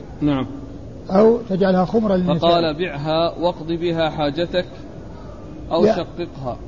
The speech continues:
Speaker 2: بعها واقض بها حاجتك، يعني يبيعها ممن يستفيد منها، وممن ي-، ي-، يعني ي-، ي-، يقتنيها لللبس كالنساء، أو يشققها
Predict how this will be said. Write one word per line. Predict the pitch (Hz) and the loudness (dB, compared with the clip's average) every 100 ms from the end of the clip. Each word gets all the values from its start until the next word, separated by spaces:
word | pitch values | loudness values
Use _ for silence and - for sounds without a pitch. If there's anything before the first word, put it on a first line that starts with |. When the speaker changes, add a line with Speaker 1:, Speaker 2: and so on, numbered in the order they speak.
| - 170 | -2 4
Speaker 2:
بعها | 247 202 208 | 4 6 6
واقض | 233 233 214 | 4 4 4
بها | 202 185 185 | 4 4 0
حاجتك، | 139 190 175 202 254 247 | 0 0 0 0 0 0
يعني | 208 208 208 226 | 0 2 2 2
يبيعها | 202 269 226 202 240 | 4 4 4 4 2
ممن | 262 269 | 2 4
يستفيد | 240 262 240 254 | 4 4 2 2
منها، | 262 302 220 202 - - - - - | 2 4 2 0 -6 -14 -14 -8 -2
وممن | 202 226 220 214 208 214 | 2 2 4 4 2 2
ي-، | |
ي-، | 196 240 202 226 214 | 2 4 2 2 2
يعني | 139 202 | 2 2
ي-، | |
ي-، | 220 208 226 214 226 214 | 2 2 2 0 2 0
يقتنيها | 190 - 196 - 202 277 214 208 - - - - | 0 -2 -2 0 2 4 4 0 -6 -12 -12 -2
لللبس | 202 202 214 240 - - - - - - - - | 4 6 8 6 2 -4 -14 -14 -14 -14 -6 2
كالنساء، | 196 185 - 226 202 - - - - - - - - - - - - - - | 4 4 6 4 4 -2 -16 -16 -16 -14 -14 -14 -14 -14 -14 -16 -14 -12 0
أو | 302 302 | 6 6
يشققها | 254 220 262 285 269 185 208 202 | 6 2 2 0 0 2 2 2